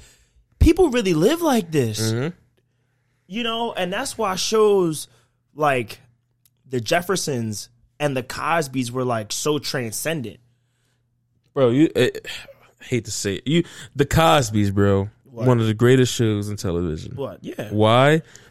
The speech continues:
Speaker 2: Because they showed a black successful family.
Speaker 1: Yes.
Speaker 2: I can't name, uh, many shows that showed a black successful family,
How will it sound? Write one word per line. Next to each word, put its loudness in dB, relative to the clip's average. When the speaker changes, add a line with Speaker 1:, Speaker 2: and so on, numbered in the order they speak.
Speaker 2:
Because 2
they 6
showed 6
a 0
black 2
successful 2
family. 2
Speaker 1:
Yes. -6
Speaker 2:
I 0
can't 2
name, 4
uh, 2
many 4
shows 2
that 2
showed -2
a -8
black -2
successful -10
family, -16